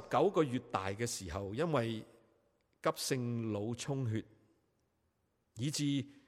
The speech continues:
令到佢突然間雙目失明，而且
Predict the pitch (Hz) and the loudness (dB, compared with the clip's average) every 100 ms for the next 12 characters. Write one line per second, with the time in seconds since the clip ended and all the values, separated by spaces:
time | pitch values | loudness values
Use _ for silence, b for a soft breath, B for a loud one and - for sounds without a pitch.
0 | B B _ 127 135 131 135 113 110 120 | B B _ 0 2 4 4 2 2 0
1 | 123 - - _ _ - - 101 107 139 | -2 -10 -20 _ _ -2 0 -4 0 0
2 | 139 139 - - _ - - - 170 151 | 0 -6 -16 -20 _ -14 -6 2 4 4
3 | 135 107 - - 135 - 90 76 - - | 2 -2 -4 -6 -4 -4 -8 -10 -16 -20
4 | _ _ _ _ _ _ _ _ - 101 | _ _ _ _ _ _ _ _ -10 -4
5 | 104 | -2